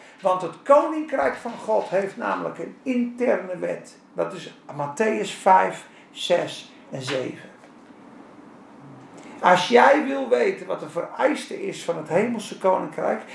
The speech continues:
dan zal je komen tot de realiteit van hoofdstuk vijf, zes en zeven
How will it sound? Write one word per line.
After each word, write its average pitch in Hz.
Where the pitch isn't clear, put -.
dan 175
zal 202
je 269
komen 214
tot 180
de 180
realiteit 220
van 180
hoofdstuk 196
vijf, 196
zes -
en 151
zeven -